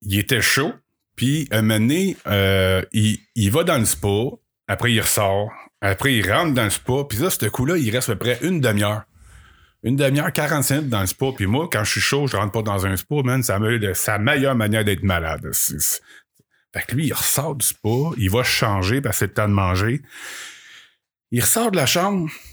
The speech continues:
mais un moment donné, tu sais pas, il tombe comme d'un pomme, mais à la mauvaise place, c'est comme sur un dossier de chaise.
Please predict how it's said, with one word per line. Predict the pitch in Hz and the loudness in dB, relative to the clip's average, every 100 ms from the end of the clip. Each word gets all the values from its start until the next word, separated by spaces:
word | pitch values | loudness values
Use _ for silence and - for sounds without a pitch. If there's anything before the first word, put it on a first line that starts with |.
| - | -4
mais | 127 | 0
un | |
moment | 131 185 | 2 2
donné, | 247 - _ _ _ _ _ - | -2 -4 _ _ _ _ _ -8
tu | 180 | -6
sais | 175 | -2
pas, | 165 175 | 0 0
il | 127 117 | 0 0
tombe | 165 170 160 | 0 0 0
comme | 180 180 | 0 2
d'un | 143 123 | 2 2
pomme, | 117 160 202 175 | 2 -2 0 0
mais | 110 135 156 165 - - _ _ _ _ _ | 2 2 2 -2 -6 -16 _ _ _ _ _
à | 123 | -2
la | 123 | 2
mauvaise | 139 135 117 | 2 2 0
place, | - 117 143 185 | 0 0 0 -2
c'est | 120 | 0
comme | 127 123 | 0 0
sur | - 123 | 0 0
un | 117 | 0
dossier | 113 113 - 90 | 0 0 -2 -4
de | |
chaise. | - 62 - | -6 -6 -8